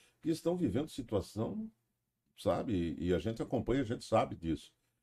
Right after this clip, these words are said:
E é muito preocupante. Já, é, é, quantas tantas vezes eu visitei aí periferias,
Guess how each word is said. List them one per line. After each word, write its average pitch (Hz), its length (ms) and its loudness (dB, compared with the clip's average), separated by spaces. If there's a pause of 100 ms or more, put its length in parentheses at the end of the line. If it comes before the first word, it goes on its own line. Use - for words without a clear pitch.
(200)
E - 80 6
é 85 40 10
muito 90 320 2
preocupante. 69 600 0
Já, 90 400 2 (240)
é, 73 280 2
é, 69 420 -2
quantas 101 300 0
tantas 92 320 -2
vezes 92 120 0
eu 92 120 0
visitei 78 480 0
aí 78 100 2
periferias, 73 720 -2